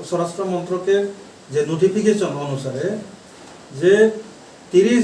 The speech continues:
দিনের মধ্যে রোহিঙ্গা, বাংলাদেশি, বিদেশি যারা এখানে বিনা ডকুমেন্টসে যারা রয়েছে তাদেরকে চেক করে পুশব্যাক করার জন্য যে বলা হয়েছিল, তো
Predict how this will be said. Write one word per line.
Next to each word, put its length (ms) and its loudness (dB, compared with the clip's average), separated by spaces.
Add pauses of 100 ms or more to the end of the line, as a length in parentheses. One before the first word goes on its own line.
দিনের 240 2 (100)
মধ্যে 320 4 (840)
রোহিঙ্গা, 480 4 (580)
বাংলাদেশি, 640 0 (500)
বিদেশি 360 -2 (120)
যারা 180 2 (140)
এখানে 240 -4 (300)
বিনা 280 0
ডকুমেন্টসে 460 -4 (100)
যারা 160 2
রয়েছে 320 0 (120)
তাদেরকে 380 -2 (500)
চেক 160 4 (100)
করে 160 2 (120)
পুশব্যাক 460 0
করার 240 -2
জন্য 140 -4 (140)
যে 80 0 (600)
বলা 180 0 (100)
হয়েছিল, 380 -2 (720)
তো 60 -12